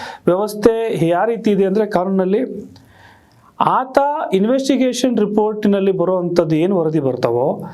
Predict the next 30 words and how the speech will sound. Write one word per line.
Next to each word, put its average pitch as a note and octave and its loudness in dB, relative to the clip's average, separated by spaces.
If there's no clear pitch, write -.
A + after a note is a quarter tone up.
ಅಲ್ಲಿ A3+ -2
ಅವರ A3 0
ಆ್ಯಕ್ಟ್ F#3+ -2
ಅಂದ್ರೆ G#3+ 0
ನಾನು F#3 -2
ನಿಜವಾಗ್ಲೂ B3+ -2
ಆತನ A#3 -2
ಕೊಲೆ G3+ 2
ಮಾಡುವಂಥದ್ದು F3+ -2
ಇರಲಿಲ್ಲ, F3+ 0
ಬಂದು F4 0
ಸುಮ್ನೆ B3 -2
ನಾನು G3 -2
ಎದುರಿಸ್ಬಿಟ್ಟು A3 0
ಹೋದೆ A3+ -2
ಅನ್ನೋದು B3 -2
ನಿಜ G#3+ 0
ಆಗಿದ್ರೆ G3+ 0
ಕರ್ನಾಟಕದ A#3 0
ಅವರ A3+ 0
ಅಭಿಮಾನಿಗಳಿಗೆ G3 -2
ಯಾವುದೇ F3 -2
ರೀತಿಯಾದ D#3 -2
ತೊಂದರೆಗಳಿಲ್ಲ. B2+ -2
ಅಕಸ್ಮಾತ್ C4 0
ಅದು A#3 0
ಸುಳ್ಳಾಗಿ D4 0
ಏನಾದರೂ B3+ -2
ತನಿಖೆ G#3 0
ಬಂದ್ರೆ D#3 2